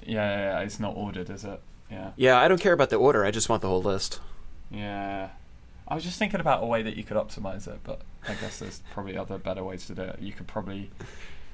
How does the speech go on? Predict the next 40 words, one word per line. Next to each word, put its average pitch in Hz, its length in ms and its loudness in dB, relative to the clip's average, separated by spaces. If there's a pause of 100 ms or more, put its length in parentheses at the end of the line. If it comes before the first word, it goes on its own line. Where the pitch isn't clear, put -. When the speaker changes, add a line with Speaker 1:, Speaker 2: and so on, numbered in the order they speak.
(320)
Speaker 1:
um, 107 520 -4 (680)
use 131 200 0
a 135 40 -2
priority 165 560 8
queue 107 320 0
or 107 100 -2
something, 101 500 0
some 107 260 0
kind 113 200 2
of 107 100 0
data 110 280 -2
structure - 340 -4
like 104 220 -2
that. 110 180 -2
Speaker 2:
Oh, 175 140 8
boy. 113 440 6 (720)
Speaker 1:
Yeah, 107 180 2
I 107 60 4
know, 107 280 4 (120)
getting 107 220 0
complex. 107 680 0
Speaker 2:
<laughs> - 60 -4 (280)
Speaker 1:
Uh, 104 680 0 (320)
actually, 165 280 4
you 127 160 0
could, 123 320 0
yeah, 120 180 4
you 110 160 0
could 113 220 -4
use 120 180 -2
a 110 60 -8
priority 143 420 -4
queue, 101 260 -8
I 98 60 -8
guess, 98 340 -10
and 104 140 -4
then 104 100 -2
top - 240 -4
sort 98 300 -6
it - 140 -8